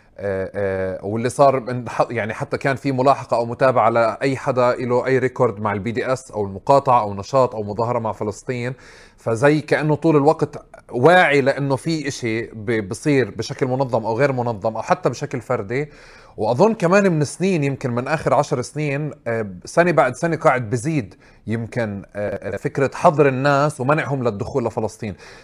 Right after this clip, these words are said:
أنت ب-، في إشي زي هيك، آه، آه، آه، بصير قاعد، صح؟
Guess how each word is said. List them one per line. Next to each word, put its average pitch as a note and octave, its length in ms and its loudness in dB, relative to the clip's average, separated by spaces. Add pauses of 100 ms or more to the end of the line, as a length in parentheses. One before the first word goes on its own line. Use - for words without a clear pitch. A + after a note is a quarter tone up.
(140)
أنت E3+ 220 2
ب-، C3+ 200 2
في A3 220 -2
إشي G3+ 140 0
زي C#3+ 260 2
هيك، C3+ 240 0 (400)
آه، G#2+ 280 -2
آه، G2+ 540 -4
آه، F#2+ 460 -10
بصير A#2 360 0
قاعد، F#2+ 360 0
صح؟ D3 360 -2